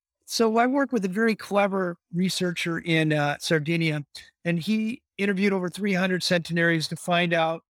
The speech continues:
and, and looked at their life to try to find out what, what seemed to be driving longevity or, or, uh, the correlation. Turns out the third biggest predictor of living to a hundred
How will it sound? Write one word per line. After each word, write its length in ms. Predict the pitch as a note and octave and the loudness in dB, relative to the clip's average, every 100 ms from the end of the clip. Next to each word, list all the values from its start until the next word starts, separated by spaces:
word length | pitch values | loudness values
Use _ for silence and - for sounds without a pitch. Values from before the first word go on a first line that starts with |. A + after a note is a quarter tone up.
| _ _ | _ _
and, 220 | - F#3 | -6 -2
and 240 | F#3+ F3+ F#3 | 0 0 2
looked 220 | F#3 - | 2 2
at 100 | F3 | -2
their 140 | F3 | 0
life 220 | E3+ E3 - | 2 0 -2
to 80 | |
try 200 | E3 F3+ | -6 0
to 80 | E3 | 0
find 320 | D3+ E3 D#3 | 0 0 2
out 260 | D#3 D3+ D3+ _ _ _ _ _ | 2 0 -2 _ _ _ _ _
what, 300 | E3+ D#3 D#3 - | -2 0 0 -2
what 160 | - D#3 | -12 -10
seemed 420 | - E3+ F3 F3 | -6 0 0 0
to 260 | - D#3 C#3+ - _ | -4 -2 -2 -4 _
be 300 | C#3 D#3 C#3+ C#3+ | -2 0 0 -4
driving 500 | - D#3 D#3 D3 D3 | -2 0 0 -2 -4
longevity 680 | C#3 C#3+ C3+ C#3+ D3+ D3 C#3 | -4 -2 0 2 2 2 0
or, 160 | C3 C3 - - - - | 0 -6 -18 -20 -20 -4
or, 180 | D3+ C#3+ - | -2 -2 -4
uh, 160 | C#3+ | -4
the 80 | C#3 | -4
correlation. 640 | - F3+ D#3+ E3 D#3+ D#3+ C3+ _ _ _ | -4 0 2 2 2 -2 -8 _ _ _
Turns 260 | - A#3+ A#3 | -2 2 4
out 180 | A3 | 2
the 120 | - E3 | -2 -12
third 420 | - B3 C4 G#3+ | -6 0 0 2
biggest 320 | A3+ A3 - | 2 2 0
predictor 560 | - E3+ F#3+ - E3 D#3 | -4 2 2 2 -4 0
of 180 | D#3+ D3 | -2 2
living 260 | E3+ E3+ | 2 4
to 120 | E3 D#3+ | 2 0
a 40 | |
hundred 360 | C#3 E3 D#3+ | 0 0 0